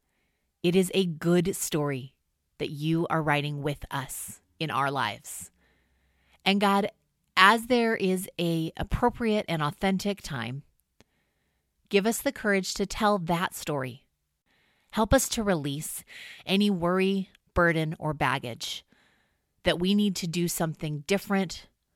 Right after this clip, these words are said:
or better than simply tell the story of who you have been in our lives.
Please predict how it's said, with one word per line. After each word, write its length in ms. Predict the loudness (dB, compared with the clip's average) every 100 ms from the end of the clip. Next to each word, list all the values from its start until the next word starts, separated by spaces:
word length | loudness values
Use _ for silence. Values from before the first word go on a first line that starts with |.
| _
or 140 | -2 0
better 480 | -2 -4 -6 -12 -18 _ _ _ _ _ _ _ _ _
than 120 | -6
simply 340 | -4 -4 -2 -4
tell 240 | 0 0
the 100 | 0
story 420 | -2 -2 -2 -4
of 100 | -6
who 160 | -4 -2
you 200 | -2 -2
have 160 | -4 -6
been 180 | -8
in 120 | -8 -8
our 120 | -10
lives. 540 | -10 -14 -14 -14 -14